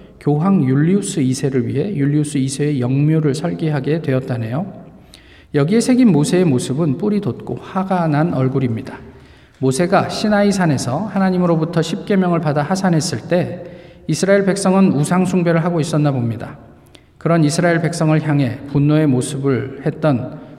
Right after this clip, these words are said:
그 얼굴이라 합니다. 오른손 아래 십계명이 적힌 판이 보입니다. 대단히 한국적인 해석입니다.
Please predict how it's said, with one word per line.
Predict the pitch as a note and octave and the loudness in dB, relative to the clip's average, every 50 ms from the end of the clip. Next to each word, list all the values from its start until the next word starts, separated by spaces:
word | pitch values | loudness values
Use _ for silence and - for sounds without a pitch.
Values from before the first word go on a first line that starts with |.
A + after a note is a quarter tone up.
| - - | -20 -6
그 | - D3 C#3 | -2 -2 0
얼굴이라 | A#2+ A#2 C3 B2+ C3 B2 B2+ B2 C#3 | 0 0 0 0 0 0 0 0 0
합니다. | C#3 C3 B2 A#2 A#2 - - - - - - - - - - - - - _ - | -2 -2 -2 -4 -6 -8 -12 -16 -18 -20 -20 -20 -20 -20 -20 -20 -20 -20 _ -6
오른손 | B2+ C3+ D3 D3+ D3+ D3 F#3 F#3 | -2 0 2 2 2 2 2 2
아래 | D#3+ B2 A#2 A2+ G#2+ G#2+ | 2 0 0 -2 -4 -6
십계명이 | G#2 - - F3 - - F3 E3 D#3 C3+ C3+ C#3+ | -8 -8 -10 -10 -6 -2 0 0 2 2 0 0
적힌 | C3+ C3+ A#2+ - - - C3 C3 D#3 F3 - | -2 -4 -8 -8 -6 -2 -2 -2 -2 -2 -6
판이 | - - F3 E3 D#3+ D#3 E3 F#3 F#3+ - - - - - - - - - - | -6 -4 -2 0 0 0 0 0 -4 -6 -10 -12 -16 -18 -20 -20 -20 -20 -8
보입니다. | - - B2+ B2 A#2 A2+ G#2 G#2 - - - - - - - - - _ _ _ _ _ _ _ _ _ _ _ _ _ _ | -4 -2 0 0 0 -2 -4 -6 -10 -14 -14 -18 -20 -20 -20 -20 -20 _ _ _ _ _ _ _ _ _ _ _ _ _ _
대단히 | - - B2+ C3 C#3 D3+ D#3+ | -14 -8 -4 -2 -2 -2 -2
한국적인 | D3 F#3+ F#3+ F#3+ F#3+ - G3 F#3+ - - D#3 - C#3+ C#3 | 0 0 0 0 -2 -2 -6 -8 -8 -8 -6 -6 -6 -6
해석입니다. | C3 D#3 D#3+ - - C3 - - - - - - | -6 -8 -8 -10 -12 -14 -14 -18 -20 -20 -20 -20